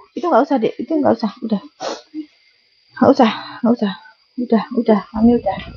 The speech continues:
Terus tak lanjutkan jembreng gamis dulu ya, Bun. Udah, Dek, ya. Kemarin ada yang belum ke jembreng nih, Bun. Tuh, ini cantik banget. Pelan-pelan. Ini ada semi-semi kaftan ya. Tuh, mewah banget.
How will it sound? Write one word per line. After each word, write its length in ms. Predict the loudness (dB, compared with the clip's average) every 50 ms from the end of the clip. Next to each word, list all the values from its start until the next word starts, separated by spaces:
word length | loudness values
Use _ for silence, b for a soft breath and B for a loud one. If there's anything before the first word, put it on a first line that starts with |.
| -20 -20 -20 -20 -18 0 4
Terus 320 | 6 8 8 8 8 8 6
tak 180 | 6 6 6 8 8
lanjutkan 480 | 6 6 4 2 0 2 4 6 6 6 4
jembreng 400 | 2 2 4 6 6 6 6 6
gamis 320 | 6 4 6 4 2 0
dulu 240 | -2 0 2 4 6
ya, 160 | 6 6 4
Bun. 160 | 4 0 0
Udah, 160 | 2 4 6 6
Dek, 160 | 8 8 8
ya. 180 | 8 8 8 6 4 -2 _ _ _ _ _ _ _ _ b b b b b b b
Kemarin 400 | 0 4 4 6 6 6 6 6
ada 220 | 4 4 4 4
yang 160 | 4 4 6 6
belum 240 | 4 4 4 4
ke 80 | 4 4
jembreng 480 | 6 6 6 8 8 8 6 6 4 2
nih, 80 | 2
Bun. 400 | 4 6 8 8 8 8 8 8
Tuh, 640 | 8 8 8 10 10 8 10 10 10 8 8 6 6
ini 160 | 4 2 2
cantik 320 | 2 4 4 4 2 2 4
banget. 640 | 6 6 8 8 6 6 6 6 8 8 6 4 4 _ _ _ _
Pelan-pelan. 560 | 0 2 2 4 4 4 6 6 4 4 2 -2 _ _ _ _ _ _ _
Ini 240 | 0 2 4 4 6
ada 400 | 4 4 4 4 6 6 6 6
semi-semi 640 | 6 6 6 6 6 4 2 4 4 4 4 4 2
kaftan 480 | 2 2 2 2 2 2 4 4 4 4 6
ya. 240 | 6 6 6 6 4 _ _ _
Tuh, 160 | 2 4 4
mewah 240 | 4 4 4 4 4
banget. 320 | 2 0 0 0 0 -2